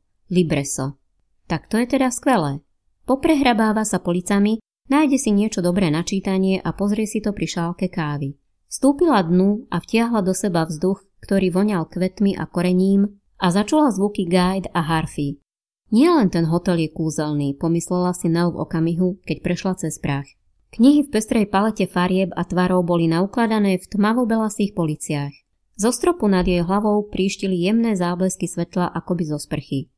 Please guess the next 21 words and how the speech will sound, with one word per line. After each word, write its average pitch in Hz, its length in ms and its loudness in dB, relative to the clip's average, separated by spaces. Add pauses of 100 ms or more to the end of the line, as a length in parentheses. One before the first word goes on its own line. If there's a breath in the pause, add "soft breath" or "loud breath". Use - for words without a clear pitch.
(760)
Pokladňa 269 480 2
sa 196 80 -4
skrývala 202 560 0
v - 80 -6
starej 240 400 0
orechovej 196 480 0
skrinke, 175 640 -4
na 190 80 0
ktorej 202 320 0
boli 180 240 0
vyrezané 185 560 0
okrídlené 240 640 0
víly 180 400 -2
a - 160 -6
polmesiace. 147 880 -4 (500)
Za 214 220 0
ňou 269 240 4
na 185 80 2
vysokej 196 420 -2
stoličke 190 460 -2
sedela 208 400 -2